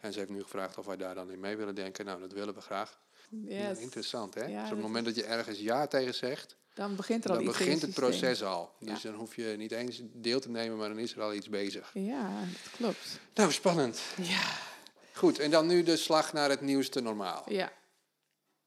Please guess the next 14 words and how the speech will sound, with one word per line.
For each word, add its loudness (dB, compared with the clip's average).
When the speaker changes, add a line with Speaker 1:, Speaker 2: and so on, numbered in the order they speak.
Speaker 2:
Want 2
het -2
nieuwe 2
normaal -2
is, -4
zoals -6
wij -10
kennen, -8
anderhalve 0
meter. -4
Eh, -10
er -6
wordt -4
ons -6